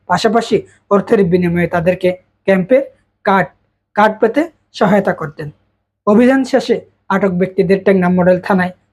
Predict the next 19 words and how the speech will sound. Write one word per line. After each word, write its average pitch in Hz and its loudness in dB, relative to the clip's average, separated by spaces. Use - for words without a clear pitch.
হস্তান্তর 220 -2
করা 185 2
হয়েছে। 160 -4
পালিয়ে 202 4
যাওয়া 180 2
পাচারকারীদের 185 -2
ধরতে 190 0
অভিযান 202 4
চলছে 185 0
বলে 170 2
জানিয়েছেন 175 -2
বিজিবি। 170 2
কর-, 220 2
লেফটেন্যান্ট, 240 2
লেফটেন্যান্ট 254 2
কর্নেল 208 2
আশিকুর 202 -2
রহমান 202 2
বলেছেন, 175 -2